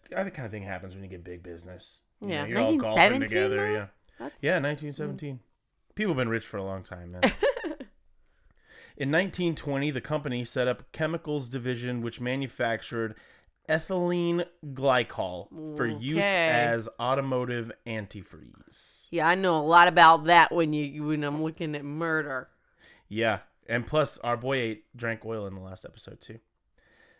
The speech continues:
Speaker 1: The company
Speaker 2: Oh,
Speaker 1: continued
Speaker 2: yeah.
Speaker 1: to acquire related chemical pro-, uh, producers, including the Bakelite Corporation in nineteen thirty-nine.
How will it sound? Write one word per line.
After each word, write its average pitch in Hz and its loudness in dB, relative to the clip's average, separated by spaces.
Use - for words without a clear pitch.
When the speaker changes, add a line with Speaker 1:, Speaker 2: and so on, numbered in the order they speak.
Speaker 1:
The 143 -2
company 185 0
Speaker 2:
Oh, 170 -6
Speaker 1:
continued 160 2
Speaker 2:
yeah. - -2
Speaker 1:
to 165 4
acquire 151 2
related 131 -2
chemical 160 -4
pro-, - -10
uh, 127 2
producers, 180 -4
including 139 -4
the 123 -4
Bakelite 170 -4
Corporation 180 -6
in 147 -2
nineteen 127 -6
thirty-nine. 139 -2